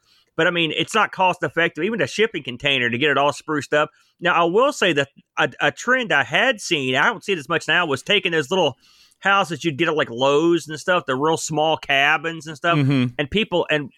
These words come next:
Speaker 1: outfitting those to live in 'em. That is something that happened
Speaker 2: Well,
Speaker 1: around
Speaker 2: that, I
Speaker 1: here.
Speaker 2: mean,
Speaker 1: So
Speaker 2: that's almost like your, it's almost like the arcade. You know, you could conceivably, you know, split that in half and install plumbing in it and live in it.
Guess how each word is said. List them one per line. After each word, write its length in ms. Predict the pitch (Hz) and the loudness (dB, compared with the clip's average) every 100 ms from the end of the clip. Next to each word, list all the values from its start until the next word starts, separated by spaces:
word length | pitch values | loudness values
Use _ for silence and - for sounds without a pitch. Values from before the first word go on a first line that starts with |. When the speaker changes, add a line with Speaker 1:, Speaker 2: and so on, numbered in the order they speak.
| _ | _
Speaker 1:
outfitting 560 | 180 202 139 208 208 151 | 0 0 -2 -2 -2 0
those 300 | 151 180 185 | 2 2 0
to 120 | 202 | 0
live 260 | 175 190 180 | 2 2 2
in 180 | 185 190 | 0 2
'em. 180 | 196 143 | 0 0
That 160 | 196 | 2
is 220 | 247 262 | 2 0
something 260 | 190 147 120 | 0 -2 -2
that 140 | 120 | -4
happened 300 | 127 123 120 | 0 0 0
Speaker 2:
Well, 80 | 160 | 0
Speaker 1:
around 20 | |
Speaker 2:
that, 80 | 185 | 2
I 40 | 170 | 2
Speaker 1:
here. 60 | 180 | 2
Speaker 2:
mean, 80 | 175 | 2
Speaker 1:
So 40 | |
Speaker 2:
that's 180 | 175 180 | 2 0
almost 380 | 190 202 185 131 | 0 0 -2 0
like 200 | 127 117 | -2 0
your, 200 | 123 117 | 0 2
it's 200 | 117 - | 0 -2
almost 280 | 147 147 123 | -2 -2 -2
like 160 | 117 | -2
the 100 | 104 | -2
arcade. 500 | 92 - 175 160 78 | -2 -2 -2 -2 -6
You 140 | 101 101 | -4 -2
know, 80 | |
you 220 | 98 110 180 | 0 0 0
could 180 | 175 | -2
conceivably, 1080 | 135 117 - 180 214 202 95 90 82 85 104 | -4 -6 -4 0 0 0 -2 -6 -8 -10 -12
you 140 | 123 113 | -6 -2
know, 160 | 101 98 - | 0 -2 -6
split 380 | - - 151 - | -10 -4 -4 0
that 220 | 139 127 | 2 2
in 120 | 120 | 0
half 520 | 107 151 113 95 - - | -2 0 0 -2 -6 -6
and 120 | 127 | -2
install 400 | 120 - 131 117 | -2 -2 0 0
plumbing 380 | - 131 135 98 | 0 -2 -2 -2
in 120 | 92 | -2
it 120 | 90 - | -4 -6
and 140 | 104 107 | -4 -2
live 160 | 151 | -2
in 140 | 80 | -4
it. 60 | 69 | -16